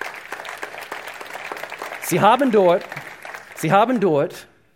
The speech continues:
bei Kids World, wie ich auch, für ihr Leben gelernt. Es hat meinen Kindern sehr gut getan, Freunde zu finden, mit denen sie heute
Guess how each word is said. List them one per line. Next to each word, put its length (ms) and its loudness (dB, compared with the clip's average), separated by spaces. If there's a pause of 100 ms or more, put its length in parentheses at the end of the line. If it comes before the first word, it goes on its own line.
(240)
bei 100 -8
Kids 320 0
World, 340 -2 (280)
wie 220 2
ich 180 -2
auch, 400 4 (840)
für 120 -6
ihr 120 2
Leben 320 2
gelernt. 640 -6 (480)
Es 160 -6
hat 160 2
meinen 240 0
Kindern 400 -2
sehr 260 0
gut 200 -2
getan, 340 -4
Freunde 460 -2
zu 180 -6
finden, 420 -2
mit 140 -4
denen 260 0
sie 200 -4
heute 480 -2